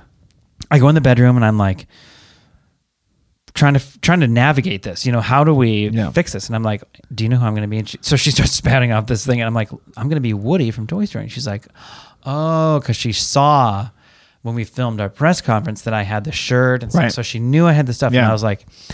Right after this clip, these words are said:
Speaker 1: "And, you know, I would really like to walk around with a Jessie.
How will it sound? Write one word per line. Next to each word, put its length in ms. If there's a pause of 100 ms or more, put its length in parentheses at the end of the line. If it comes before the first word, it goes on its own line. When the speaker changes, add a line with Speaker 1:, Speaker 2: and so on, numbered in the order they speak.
(480)
Speaker 1:
"And, 160
you 80
know, 360 (240)
I 140
would 220
really 280
like 240
to 120
walk 340
around 540
with 180
a 80
Jessie. 720